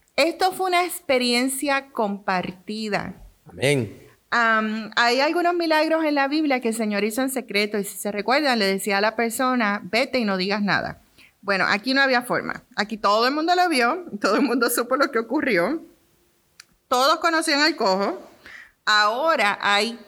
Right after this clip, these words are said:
Speaker 1: testigos.
Speaker 2: Amén.
Speaker 1: Y no se puede negar el milagro.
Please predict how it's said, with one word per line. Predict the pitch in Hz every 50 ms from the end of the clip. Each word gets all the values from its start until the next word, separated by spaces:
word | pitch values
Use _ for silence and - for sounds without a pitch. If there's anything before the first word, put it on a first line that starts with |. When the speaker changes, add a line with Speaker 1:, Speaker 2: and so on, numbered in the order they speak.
| - -
Speaker 1:
testigos. | 202 185 185 185 185 185 - - - - _ _ - 214 214 214 190 160 - - - - - - - - - - - 107
Speaker 2:
Amén. | 101 98 104 120 127 135
Speaker 1:
Y | 131
no | 123 - - 247 262 302
se | - - 269 220
puede | - - 208 208 214 226 233 233
negar | 226 208 196 190 185 196 208
el | 220 220
milagro. | 208 202 185 175 175 180 180 175 170 - 196 233